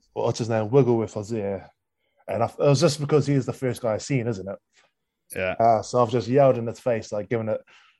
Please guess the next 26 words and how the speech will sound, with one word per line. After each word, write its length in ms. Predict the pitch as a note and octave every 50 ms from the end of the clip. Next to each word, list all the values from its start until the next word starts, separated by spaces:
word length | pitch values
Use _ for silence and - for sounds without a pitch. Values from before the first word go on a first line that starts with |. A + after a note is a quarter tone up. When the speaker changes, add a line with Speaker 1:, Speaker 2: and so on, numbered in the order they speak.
| _ _ _ _ _ -
Speaker 1:
"Da!" 1200 | - - D4 C#4+ C4+ C4 C4+ C4 B3+ B3 B3 B3 A#3+ A#3+ A#3+ A#3+ A#3+ B3 B3+ A#3+ A#3+ A#3+ A#3 A3+ A3+ E3 D#3
like, 280 | C#3+ C#3 C#3 C3+ C3+ C3
for, 200 | E3+ D#3+ D3+ C#3+
like, 200 | D3 C#3+ C#3 -
Speaker 2:
<laughs> 100 | D3 C#3
Speaker 1:
ten 220 | F#3+ F#3+ F3+ D#3+ C#3
seconds. 640 | - D#3 C#3 C#3+ B2 G2+ G2+ G2 - - - - _ - - - _ - _ -
And 280 | D3+ C#3 C#3+ D3 D#3 -
that 140 | F3 F#3+ G3 F3+
was 140 | D#3+ C3+
okay, 440 | D#3 D3 C#3 C#3+ - D3 D3 B2+ A#2
but 180 | G#2+ A#2 A#2 A2+
then 160 | B2 A#2+ A2+
for 120 | - -
some 200 | - - C#3+ C3 B2
reason 280 | B2 B2+ A2+ A#2+ A2+
I've, 80 | A2+ G#2+
like, 180 | A2 G#2+ G#2 -
shoulder 320 | - - B2 B2 A#2 A#2
barged 320 | A#2+ A#2 G#2+ G#2+ G#2 -
him 120 | G#2+ G2+ G#2+
when 120 | A2 G#2+
I 40 | G#2
walked 260 | G#2+ A#2 A2+ A2+ - A#2+
off 140 | G#2 -
too, 320 | - - B2 A2+ G2+ F#2+